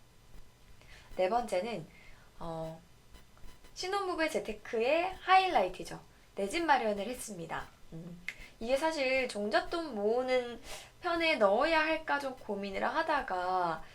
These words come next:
좀 따로 떼놓고 생각할 수 없는 부분이라서 같이 설명을 드리려고 해요. 그러니까 저는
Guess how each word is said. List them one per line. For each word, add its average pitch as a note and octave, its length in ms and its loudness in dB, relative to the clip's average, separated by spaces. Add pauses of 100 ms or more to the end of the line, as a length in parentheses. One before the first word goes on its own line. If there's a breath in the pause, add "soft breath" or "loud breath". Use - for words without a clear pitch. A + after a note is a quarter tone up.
(200 loud breath)
좀 G3 340 -8
따로 D#4 320 2
떼놓고 E4+ 760 0 (280 loud breath)
생각할 D#4 420 -2
수 - 160 -4
없는 B3 440 -2
부분이라서 G3 920 -4 (300 loud breath)
같이 C#4+ 560 -6
설명을 D#4+ 440 -2
드리려고 F3+ 480 -6
해요. E3+ 480 -2 (500 loud breath)
그러니까 G#3 100 -4
저는 G#3 540 -2